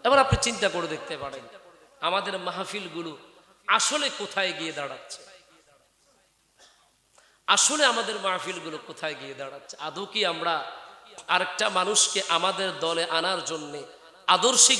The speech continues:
জায়গা থেকে আমরা কি কাজ করতে পারছি? বলেন, ফজরের জামাতে ইমাম সাহেব পিছনের দিকে তাকায় থাকে, একটা মুসল্লি যদি আসে, এমন দুর্ঘটনা ঘটে কিনা?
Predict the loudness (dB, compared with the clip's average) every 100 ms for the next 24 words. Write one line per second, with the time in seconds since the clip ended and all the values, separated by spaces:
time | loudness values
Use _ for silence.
0 | 4 4 4 2 0 -2 0 -4 -8 -16
1 | -6 -4 -2 -2 -2 0 2 2 0 -6
2 | -2 4 4 4 2 2 -2 -10 -16 -20
3 | -20 -20 _ -20 -20 _ _ _ _ _
4 | _ _ _ _ _ _ -4 -4 -8 -18
5 | -20 -20 _ _ -10 -6 -6 -8 -8 -4
6 | -2 -2 -4 -6 -10 -18 -20 -16 -2 0
7 | 2 2 0 -2 -6 -8 -10 -8 -6 -6
8 | -4 -4 -4 -4 -6 -6 -12 -14 -20 -18
9 | -8 -4 -2 0 0 -2 -4 -4 -4 -4
10 | 2 2 0 -6 -12 -18 -6 0 4 4
11 | 2 4 4 4 2 2 2 2 2 0
12 | 0